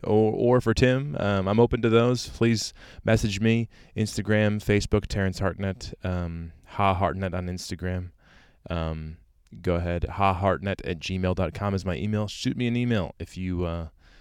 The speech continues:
if you think that I, uh, I don't know, if you wanna talk about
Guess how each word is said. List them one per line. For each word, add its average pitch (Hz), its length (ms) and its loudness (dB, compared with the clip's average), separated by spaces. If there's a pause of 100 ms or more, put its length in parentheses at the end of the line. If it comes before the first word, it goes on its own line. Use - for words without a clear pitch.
(280)
if - 120 -10
you 95 100 0
think 101 280 -4
that 92 120 -4
I, 90 300 0
uh, 82 340 -2 (400)
I 107 60 -2
don't 107 100 -4
know, 87 160 -6 (140)
if 95 100 -12
you 95 80 -2
wanna 90 380 -4
talk 92 220 -4
about 87 280 -4